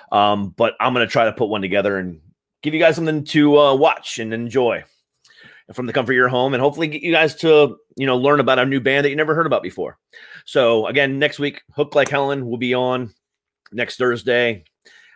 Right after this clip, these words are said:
Um, and then I got another full week of awesomeness next week, you know, coming off this large week of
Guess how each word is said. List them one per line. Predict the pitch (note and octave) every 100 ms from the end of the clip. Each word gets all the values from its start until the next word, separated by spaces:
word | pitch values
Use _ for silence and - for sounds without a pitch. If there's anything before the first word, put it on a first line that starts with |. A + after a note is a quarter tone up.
| _
Um, | - F#2+ G2 G2 F#2+
and | G2
then | A2+
I |
got | A2 G#2+
another | A#2 A2+
full | - C#3+
week | C3+ C3
of | A#2 G#2 F#2 -
awesomeness | A#2+ A#2+ A#2+ B2 A2+ -
next | A2 -
week, | A2 A2+ - _ - - - _ _ _
you | - A#2
know, | G#2+ G2 E2+ _ _ _ -
coming | C#3 B2+
off | A#2+ A#2
this | A2 - G#2
large | A2 B2 C3 A#2 F#2
week | G2 A#2+ -
of | G2+ F2 - -